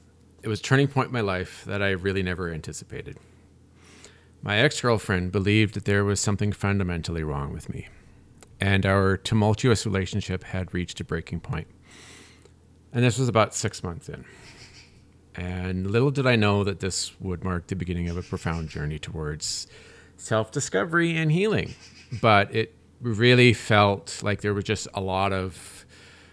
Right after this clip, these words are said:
road bumps and wrong turns, and it was extremely stressful, and,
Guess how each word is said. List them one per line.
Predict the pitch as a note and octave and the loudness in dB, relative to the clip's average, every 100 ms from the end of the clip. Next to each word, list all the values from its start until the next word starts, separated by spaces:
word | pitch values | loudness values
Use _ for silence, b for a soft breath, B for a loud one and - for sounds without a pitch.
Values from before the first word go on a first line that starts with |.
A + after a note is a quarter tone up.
| B B B B - - | B B B B -20 -6
road | A2 A#2 A2+ G2 | 2 6 4 2
bumps | G2 F#2 F2+ - - - | -4 -4 -6 -8 -8 -6
and | G#2 F#2+ F#2 G2+ | -6 -6 -6 -2
wrong | A2 A2 G#2 | 2 2 0
turns, | G2+ B2 A2 G2+ G2 G2 - - | -2 0 0 -2 -6 -8 -12 -8
and | G2+ G2+ G2+ - | -8 -6 -8 -8
it | A#2+ | -8
was | D3+ A2 | -8 -8
extremely | B2+ - C3 A#2 A2+ | -6 -2 0 2 0
stressful, | - A#2 G#2+ - A#2 G#2+ G#2+ G#2+ | -2 -2 -2 -2 -4 -2 -2 -4
and, | A2 G#2 G2+ G2+ G2+ G2+ G2+ G2 | -6 -6 -6 -6 -6 -6 -6 -8